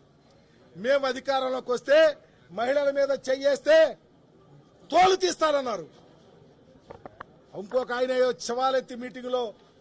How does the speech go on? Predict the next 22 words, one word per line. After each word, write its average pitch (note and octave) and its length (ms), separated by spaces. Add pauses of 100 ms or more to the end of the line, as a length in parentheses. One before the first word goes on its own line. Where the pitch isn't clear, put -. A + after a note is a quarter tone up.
(260)
ఆ A3 120
ఉప B3 220
ముఖ్యమంత్రి C4 520
గారు B3+ 140
ఏం C4+ 180
చెప్పారు? C#4 540 (800)
"ఈ C#4+ 280
భూమిలో E4 460
ఉండనని D#4+ 420
చూచనని D#4 300
చెప్పావు." A#3 440 (720)
మీరు G3 180
ఈరోజు G#3+ 300
కళ్ళు G3+ 260
లేని A3+ 220
కబోజులు G3 440
అయ్యారా F#3 260
అని E3 100
అడుగుతా D3+ 280
ఉన్నా. C3 240 (880)
మీ C#4 180
మాటలు D#4+ 680